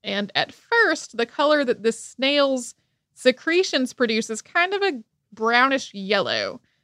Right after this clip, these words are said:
But if you soak cotton in a vat of it, so you sort of vat dye this cotton,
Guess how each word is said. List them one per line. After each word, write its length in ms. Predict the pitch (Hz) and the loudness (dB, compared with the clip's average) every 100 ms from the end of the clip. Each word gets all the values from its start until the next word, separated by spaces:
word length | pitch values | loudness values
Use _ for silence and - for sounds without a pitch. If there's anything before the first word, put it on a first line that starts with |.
| _ | _
But 160 | 220 220 | -2 2
if 160 | 247 | 0
you 140 | 254 254 | 0 -2
soak 420 | - 311 381 - _ | 2 4 4 0 _
cotton 560 | - 311 320 240 190 | 0 2 4 0 -2
in 120 | - | -2
a 60 | 202 | -2
vat 460 | 190 175 226 269 - | -2 0 4 4 0
of 120 | 190 | -4
it, 300 | - - - | -4 -6 -10
so 80 | 208 | -14
you 60 | |
sort 160 | - 196 | -12 -12
of 140 | 196 190 | -12 -2
vat 320 | - 240 - 208 | 2 2 0 -2
dye 320 | 220 202 202 | 2 2 2
this 160 | 180 | -2
cotton, 520 | - - 190 - - | -10 -10 -8 -8 -12